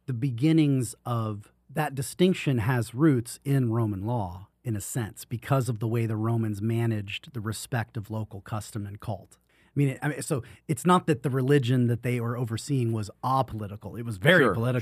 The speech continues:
Speaker 2: sure.
Speaker 1: But it, there was a political distinction between where the Romans supervised things, 'cause they, they were given a kind of sphere of authority.
Speaker 2: Sure.
Speaker 1: Even the question around Jesus' crucifixion is connected to this insofar as it seems, the, the Gospels seem to imply that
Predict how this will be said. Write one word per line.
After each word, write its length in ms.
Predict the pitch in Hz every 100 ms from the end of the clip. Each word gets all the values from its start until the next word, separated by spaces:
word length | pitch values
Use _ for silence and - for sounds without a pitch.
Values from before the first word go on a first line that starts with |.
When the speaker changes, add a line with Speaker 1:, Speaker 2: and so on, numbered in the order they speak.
| 123
Speaker 2:
sure. 200 | 87 - _ _ - _
Speaker 1:
But 120 | 170
it, 160 | 170 160
there 140 | 165
was 180 | 165 156
a 60 | 131
political 500 | 156 156 165 151 139
distinction 640 | 120 - 190 196 - 123
between 360 | 120 - 131 123
where 100 | 120
the 100 | 113
Romans 640 | 113 123 123 117 113 - -
supervised 720 | - - 135 131 117 113 113 -
things, 500 | - 110 104 151 - - - _
'cause 140 | 160
they, 140 | 165 175 -
they 140 | 175
were 120 | 220
given 320 | 160 202 262 175
a 80 | 131
kind 200 | 151 131
of 60 |
sphere 400 | - - 156 170
of 80 | 127
authority. 380 | 117 170 285 117 139 113 101 110
Speaker 2:
Sure. 60 | - -
Speaker 1:
Even 500 | 190 190 175 156 147
the 80 | 131
question 500 | - 165 147 - 147
around 440 | 127 127 131 127
Jesus' 580 | 104 131 110 113 - -
crucifixion 720 | - 135 - 107 226 - 156
is 140 | 120 -
connected 540 | - 135 196 - 131
to 100 | 110
this 260 | 107 110 -
insofar 600 | 139 120 123 117 127 123
as 260 | 113 104 - _ _ _ _ _ -
it 140 | -
seems, 640 | - - 185 214 190 120
the, 80 | -
the 280 | 139 147 156
Gospels 480 | 135 175 180 151 117
seem 180 | 151
to 80 | 127
imply 340 | 117 104 143 131
that 200 | 110